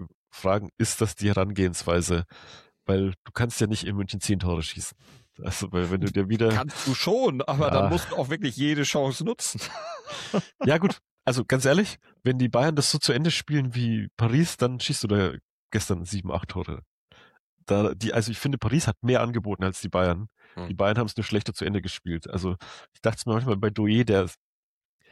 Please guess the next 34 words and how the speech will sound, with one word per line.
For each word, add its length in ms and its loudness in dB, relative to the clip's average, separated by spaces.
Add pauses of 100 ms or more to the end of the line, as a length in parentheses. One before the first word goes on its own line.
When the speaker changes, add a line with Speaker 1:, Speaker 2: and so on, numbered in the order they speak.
(640)
Speaker 1:
die 120 2
waren 180 0
sauberer, 720 2 (400)
das 180 -2
zu 100 -2
Ende 160 -2
zu 80 -10
spielen, 220 -4
in 60 2
der 100 2
Technik 340 -2
auch. 220 -2
Also, 400 -4 (600)
Doué, 240 2
Kvaratskhelia, 540 0
die 200 -4
waren 160 -2
einfach 320 -8 (180)
in 120 0
der 80 2
Ballbehandlung 640 0
und 200 -6
dann, 260 -2 (600)
ja, 140 -6 (220)
Dembélé 360 -4
auch 240 -6
eine 200 0
Speaker 2:
Hm. 140 -4 (240)
Speaker 1:
gr-, 120 -18 (140)
große 340 -6
Ding 220 -6
li-, 220 -8
liegen 200 -8
lassen. 320 -4